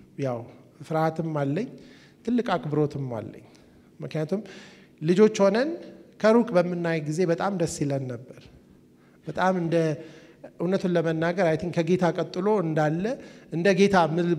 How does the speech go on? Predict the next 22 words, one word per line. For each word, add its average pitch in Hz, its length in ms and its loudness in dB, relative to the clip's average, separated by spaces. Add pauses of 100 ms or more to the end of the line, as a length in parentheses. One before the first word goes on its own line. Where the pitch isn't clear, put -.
(240)
ምስል 165 320 0
ነበር 143 320 0
የምናየው። 131 420 -2
እና 143 140 -2 (100)
ፓስተር 180 340 -2
ዳንኤል 170 360 0
ባገለገሉበት 156 840 0
ቦታ 147 240 0
ተገኝተን 160 560 -2
መጣን 165 420 -4
ብለን 170 300 -4
የምንለው 147 480 0
ነገር 151 320 -6 (420)
እኔ 143 160 -6
የአምስት፣ 147 460 -2
የስድስት፣ 143 400 -8
የሰባት 143 440 -4
ዓመት 139 260 -4
ልጆች 139 300 -4
ነበርን 131 380 -8
ያን 127 180 -10
ጊዜ። 120 220 -14